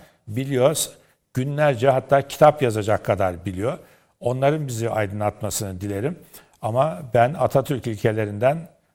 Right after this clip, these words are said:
e, taviz verilmesine karşı olan birisiyim. Dün olduğu gibi bugün de karşıyım. E, Hüdapar'ın genel başkanı bu akşam şunu da söyledi. "Biz," dedi, "parti programımızda," yani mealen söylüyorum, e, "tek başına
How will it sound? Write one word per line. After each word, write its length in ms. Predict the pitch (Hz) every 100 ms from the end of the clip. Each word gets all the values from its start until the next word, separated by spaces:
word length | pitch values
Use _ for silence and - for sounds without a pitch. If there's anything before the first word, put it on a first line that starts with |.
| _ _
e, 280 | 101 98 98 -
taviz 420 | 110 113 135 139
verilmesine 580 | 123 113 110 107 - 104
karşı 420 | - 110 101 156
olan 260 | 117 104
birisiyim. 500 | 95 92 - 113 156 185 _ _ _
Dün 140 | 139 131
olduğu 340 | 117 104 107
gibi 320 | 98 110 170
bugün 300 | 139 117 104
de 120 | 131
karşıyım. 540 | - 113 104 113 120 170 _ _ _ _
E, 320 | 107 104 104 85
Hüdapar'ın 560 | 120 123 151 156 151 131
genel 340 | 120 123 143
başkanı 460 | 139 120 127 113 107
bu 100 | 143
akşam 420 | 135 - 139 160
şunu 240 | - 143
da 100 | 127
söyledi. 420 | 98 98 90 113 180 _ _ _ _ _ _ - _ -
"Biz," 220 | 151 151
dedi, 460 | 147 123 160 - -
"parti 340 | - 117 113 160
programımızda," 1040 | 151 131 117 113 104 101 92 127 180 - _
yani 220 | 110 95 107
mealen 420 | 123 117 113 101
söylüyorum, 520 | - 95 92 107 160 - _ - _ _ _
e, 180 | 107 98
"tek 360 | - 170 185
başına 800 | 160 - 143 127 123 160 127 131